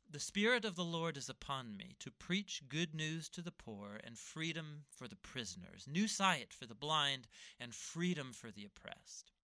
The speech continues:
Now, along with the other Gospels, Jesus is presented here, he's the Messianic King bringing the good news of God's kingdom. But what Luke uniquely highlights are the social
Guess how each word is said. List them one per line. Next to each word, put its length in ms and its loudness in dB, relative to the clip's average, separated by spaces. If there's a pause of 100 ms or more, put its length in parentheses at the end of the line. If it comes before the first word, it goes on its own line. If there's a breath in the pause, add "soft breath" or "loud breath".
Now, 160 -2
along 500 4
with 140 -2
the 140 4
other 160 6
Gospels, 600 -2
Jesus 440 -4
is 100 -8
presented 540 2
here, 340 4
he's 200 -6
the 60 -10
Messianic 640 -2
King 380 -6
bringing 460 0
the 60 -4
good 220 -2
news 240 -4
of 140 -10
God's 280 -8
kingdom. 440 0 (440 loud breath)
But 180 2
what 160 2
Luke 460 -4
uniquely 500 -8
highlights 680 -4 (220 loud breath)
are 80 -2
the 140 -6
social 640 0